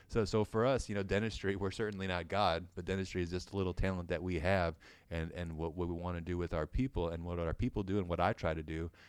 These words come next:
is to be able to enter into the pain and the shaping, chain and suffering of our patients and in their, in, in the communities, identify with it, and use the gift we give and to be able to transform it.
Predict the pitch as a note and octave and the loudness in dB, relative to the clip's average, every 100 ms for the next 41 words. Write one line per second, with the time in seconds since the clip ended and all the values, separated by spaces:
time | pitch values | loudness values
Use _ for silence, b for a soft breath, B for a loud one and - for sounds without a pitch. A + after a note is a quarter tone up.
0 | B B E2+ D#2+ - E2+ F2 F2+ G#2 F#2+ | B B -2 -2 -2 -2 2 4 4 2
1 | F2 - D#2 D#2 D#2 b b b b b | 0 0 0 0 -2 b b b b b
2 | b _ _ - A#2 A2+ G#2+ A2 G2 F2 | b _ _ -4 -2 0 0 0 0 4
3 | F#2+ G2 F#2+ F2 G2+ F#2 F#2 F2+ - F#2 | 6 4 0 -2 -2 -2 -2 -4 -2 -2
4 | F2 F#2 F2+ G2 F2+ F2+ - E2 E2+ E2 | -2 -2 0 2 0 -2 -4 0 0 0
5 | D#2 - G2 - A2 A#2 - E2 E2 D#2+ | 2 4 4 4 -2 -4 -6 -2 -2 -2
6 | F2 E2+ E2+ E2+ - F2 F#2 G2+ G2+ A2 | -4 -6 -6 -6 -6 -2 2 4 6 4
7 | G#2+ - b b b b - F2+ G2+ G#2 | 2 -10 b b b b -2 2 4 4
8 | F#2+ D#2 D#2 D2 D#2+ - - - - _ | 4 4 4 2 0 -2 -6 -18 -20 _
9 | _ b b F2 F2 F#2+ A2+ G2+ F2+ F2 | _ b b -2 6 10 10 8 4 2
10 | F#2+ F2+ E2+ E2 D#2+ D2+ D2+ D2+ D#2 D2+ | 2 0 0 0 -2 -2 -2 -2 -4 -6
11 | C#2+ D2 C#2+ C#2 | -8 -8 -10 -12